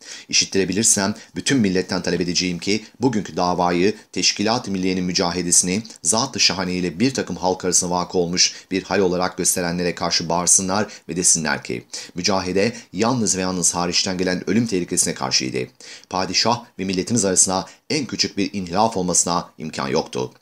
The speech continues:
Alkışlar. Çünkü bin iki yüz seneden beri İslamiyet'i kabul ve onun yolunda kanını akıtmaktan bir an geri kalmamış eski ve şerefli bir millet, hanedanı saltanatın, makamı hilafetin, şeref ve haysiyeti, istiklali mevzu bahis olduğu zaman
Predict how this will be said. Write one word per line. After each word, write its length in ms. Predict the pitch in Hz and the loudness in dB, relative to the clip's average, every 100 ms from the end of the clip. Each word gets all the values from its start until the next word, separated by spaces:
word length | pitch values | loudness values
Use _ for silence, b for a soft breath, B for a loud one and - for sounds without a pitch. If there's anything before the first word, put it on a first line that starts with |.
| _ _ | _ _
Alkışlar. 760 | - - - 87 - - - _ _ _ B B B B B B B - | -10 2 2 4 0 -2 -4 _ _ _ B B B B B B B 0
Çünkü 440 | - 117 85 67 - - | 2 2 2 0 -2 -10
bin 140 | 101 | -6
iki 200 | 101 - | -4 2
yüz 100 | 131 | 4
seneden 400 | - 98 90 92 | 4 4 2 0
beri 120 | 90 | 0
İslamiyet'i 600 | 92 - 101 92 90 90 | 2 2 2 0 0 -4
kabul 280 | - 90 104 120 - | -2 2 4 2 -2
ve 40 | 95 | -2
onun 180 | 92 104 | 2 2
yolunda 360 | 95 92 87 | 2 2 0
kanını 240 | - 90 98 | -2 -2 -2
akıtmaktan 720 | - - - 90 - 92 87 | -4 -8 -4 -4 -2 -2 2
bir 80 | |
an 160 | 117 95 | 2 2
geri 160 | 87 85 | 0 0
kalmamış 460 | 90 90 87 - B _ | -2 -2 0 -2 B _
eski 240 | - - 131 | -2 0 2
ve 60 | |
şerefli 400 | - 87 90 98 | 2 2 -2 -4
bir 80 | 90 | -2
millet, 340 | 87 95 107 - | 0 2 0 -4
hanedanı 560 | - 87 87 101 110 87 | -4 -2 0 0 0 2
saltanatın, 840 | - 87 - 87 85 95 104 113 B B - | 2 0 -2 -4 -2 0 0 -2 B B -16
makamı 540 | - 95 - 120 123 92 | -4 -4 0 0 2 0
hilafetin, 640 | 92 92 92 87 95 107 B B | 2 0 0 -2 -2 -4 B B
şeref 380 | - 98 120 | 0 2 0
ve 40 | - | -2
haysiyeti, 720 | 135 - 95 90 87 98 113 B - | 0 0 2 0 0 0 -2 B -4
istiklali 540 | 92 - - 107 113 | 0 0 0 0 2
mevzu 260 | 101 92 87 | 0 -2 2
bahis 220 | 90 90 | 0 2
olduğu 220 | 90 87 | 2 2
zaman 320 | 87 87 95 | 0 2 2